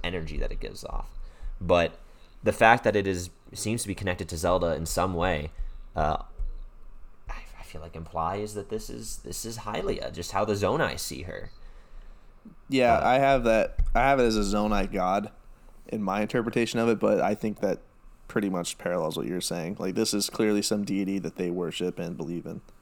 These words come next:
Speaker 1: Yeah, so that, that's kind of what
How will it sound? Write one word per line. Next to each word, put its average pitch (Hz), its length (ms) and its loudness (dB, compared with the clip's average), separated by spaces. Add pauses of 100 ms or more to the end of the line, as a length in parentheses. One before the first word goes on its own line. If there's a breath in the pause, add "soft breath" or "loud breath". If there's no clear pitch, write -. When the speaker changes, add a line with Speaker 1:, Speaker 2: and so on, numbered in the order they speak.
(800 soft breath)
Speaker 1:
Yeah, 80 260 -2
so 90 240 0
that, 104 380 8 (680 soft breath)
that's 101 180 8
kind 107 180 6
of 101 120 6
what 92 320 8